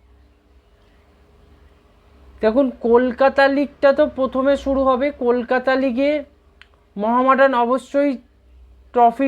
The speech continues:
জয়ের লক্ষ্য নিয়ে নামবে। এছাড়া ডুরান্ড কাপটাতেও মোহামেডান চাইবে যে ট্রফিটা যাতে মোহামেডানের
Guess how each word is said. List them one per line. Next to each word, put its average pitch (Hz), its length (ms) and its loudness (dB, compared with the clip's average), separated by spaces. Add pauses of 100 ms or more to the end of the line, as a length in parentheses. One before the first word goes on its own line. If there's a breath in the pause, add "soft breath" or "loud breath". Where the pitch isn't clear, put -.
জয়ের 254 340 2
লক্ষ্য 240 260 -2 (100)
নিয়ে 254 200 -2
নামবে। 233 300 -4 (640)
এছাড়া 254 300 2 (160)
ডুরান্ড 240 380 2 (100)
কাপটাতেও 262 560 0 (140)
মোহামেডান 247 460 -2 (120)
চাইবে 233 280 0 (120)
যে 254 80 0 (1000)
ট্রফিটা 220 440 4 (100)
যাতে 233 160 0 (500)
মোহামেডানের 220 580 0